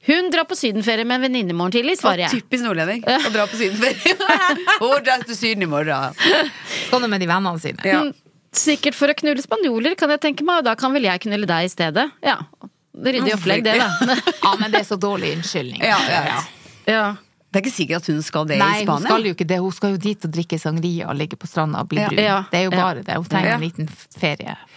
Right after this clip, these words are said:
Speaker 1: Hvor har du tenkt at vi skulle møtes? Hjemme hos deg? Tenk om naboene hører meg når jeg skriker, for det gjør jeg altså skikkelig høyt, sier hun. Det hadde jeg ikke tenkt på. Jeg finner ut at hjemme ikke er den rette plassen. Det er september,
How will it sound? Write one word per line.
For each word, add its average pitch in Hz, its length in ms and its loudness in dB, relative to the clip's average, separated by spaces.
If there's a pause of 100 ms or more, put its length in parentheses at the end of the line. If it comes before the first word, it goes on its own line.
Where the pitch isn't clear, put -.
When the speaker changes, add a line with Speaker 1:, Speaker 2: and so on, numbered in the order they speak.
Speaker 1:
Hvor 196 320 2
har 233 140 0
du 277 100 0
tenkt 214 640 -2
at 214 240 0
vi 220 80 0
skulle 220 240 -2
møtes? 214 580 -2
Hjemme 185 300 0
hos 175 160 -4
deg? 285 320 0
Tenk 247 240 0
om 262 120 0
naboene 190 520 2
hører 190 240 2
meg 165 160 0
når 185 140 0
jeg - 80 -6
skriker, 170 420 -4
for 262 80 2
det 220 160 2
gjør 175 200 0
jeg - 180 -2
altså 156 260 -2
skikkelig - 460 -2
høyt, - 340 -2 (1040)
sier 165 300 0 (100)
hun. 160 120 -8 (500)
Det 185 100 4
hadde 214 180 0
jeg 170 140 0
ikke 202 100 -6
tenkt 160 240 -2
på. 202 140 -4 (160)
Jeg 208 100 2
finner 190 300 0
ut 180 160 -2
at 208 80 -2
hjemme 180 240 0
ikke - 240 -4
er - 80 -6
den 160 80 -4
rette 170 240 -8
plassen. - 320 -8 (560)
Det 247 100 0
er 262 60 4
september, 240 500 2